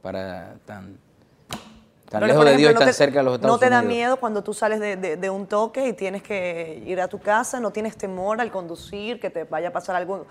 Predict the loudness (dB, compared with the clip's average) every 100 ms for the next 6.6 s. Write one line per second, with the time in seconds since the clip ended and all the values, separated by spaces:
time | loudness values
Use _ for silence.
0 | -20 _ -14 -6 -4 -4 -6 -8 -8 -8
1 | -8 -8 -8 -10 -12 -12 -10 -10 -8 -8
2 | -8 -8 -10 -12 -10 -6 -6 -6 -4 -4
3 | -4 -6 -4 -6 -4 -4 -2 -2 -4 -4
4 | -4 -4 -4 -6 -6 -8 -14 -12 -12 -8
5 | -8 -8 -10 -10 -10 -10 -8 -8 -8 -8
6 | -8 -10 -10 -10 -10